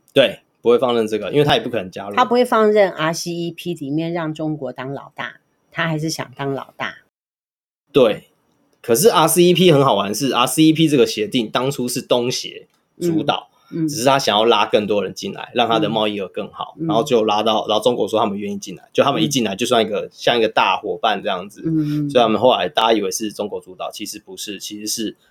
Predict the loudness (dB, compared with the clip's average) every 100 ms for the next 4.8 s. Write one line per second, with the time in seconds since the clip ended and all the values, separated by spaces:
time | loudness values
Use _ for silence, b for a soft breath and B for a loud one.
0 | _ 0 0 0 -2 -2 -4 -8 -8 -8
1 | -10 -10 -12 -14 -12 -14 -14 _ _ _
2 | _ _ 0 2 2 4 4 4 2 2
3 | 4 4 6 4 4 2 0 0 0 -2
4 | -4 -8 -10 -10 -12 -12 -18 -20